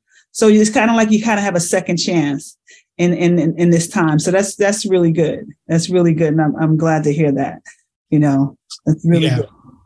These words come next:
Speaker 2: Yeah,
Speaker 1: So
Speaker 2: we, I, I'm definitely getting a second. I, I do respect that. And, uh, the fact that I am having a second opportunity to, like, bond with my dad. And, um,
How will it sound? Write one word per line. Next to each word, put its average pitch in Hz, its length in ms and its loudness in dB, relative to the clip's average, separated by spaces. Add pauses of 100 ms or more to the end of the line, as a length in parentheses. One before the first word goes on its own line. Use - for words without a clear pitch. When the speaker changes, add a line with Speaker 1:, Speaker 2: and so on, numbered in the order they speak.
(340)
Speaker 2:
Yeah, 160 100 4
Speaker 1:
So 156 40 2
Speaker 2:
we, 190 280 2
I, 170 220 2 (160)
I'm 156 160 4
definitely 170 380 2
getting 160 220 0
a 156 80 0
second. 156 440 -4 (160)
I, 170 240 2 (100)
I 170 120 4
do 165 540 2 (1160)
respect 156 520 0
that. 143 320 0
And, 135 180 2
uh, 127 680 2 (880)
the 151 120 2
fact 143 260 0
that 139 180 2
I 143 100 2
am 143 180 2
having 127 340 2
a 123 60 4
second 147 400 0
opportunity 127 800 0 (760)
to, 147 540 2
like, 135 200 0 (680)
bond 147 460 4
with 135 120 -2
my 127 180 2
dad. 120 500 0 (180)
And, 147 300 4
um, 135 480 2